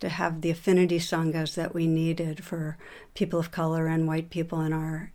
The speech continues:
different teaching communities? So, with each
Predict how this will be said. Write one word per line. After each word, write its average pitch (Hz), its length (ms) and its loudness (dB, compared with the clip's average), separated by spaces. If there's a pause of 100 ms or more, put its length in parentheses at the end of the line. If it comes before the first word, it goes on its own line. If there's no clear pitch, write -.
(160)
different 170 320 -2
teaching 175 340 0
communities? 160 840 -4 (920)
So, 185 760 -2 (600)
with 190 260 6
each 220 440 2